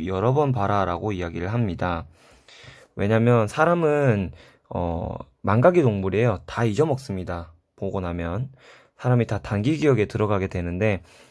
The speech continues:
이걸 정말 복습을 하는 과정을 정말 여러 번 거치셔야 돼요. 그래서 장기 기억으로 어떻게 넘길 것이냐, 어, 이제 장기 기억으로 어떻게,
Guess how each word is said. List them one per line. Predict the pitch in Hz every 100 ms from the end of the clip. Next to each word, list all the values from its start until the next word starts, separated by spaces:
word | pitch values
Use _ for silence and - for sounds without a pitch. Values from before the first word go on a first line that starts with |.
| _ _ -
이걸 | 101 117 113
정말 | - 110 123 120 117 - _ _ _ _ _ -
복습을 | 127 - 165 160
하는 | 139 139
과정을 | 117 104 113 110
정말 | - 131 185
여러 | 110 107
번 | 107 85 - - _ -
거치셔야 | - - - 95
돼요. | 90 85 82 82 - - - - _ _
그래서 | - 104 107
장기 | 101 101 139
기억으로 | 147 147 135 117
어떻게 | - - 127
넘길 | 95 98 123 135
것이냐, | 131 123 117 92 98 95 - - - - _
어, | 92 92
이제 | 90
장기 | - 101 107 139
기억으로 | 135 135 120 101
어떻게, | 92 131 131 131 120 117 107 98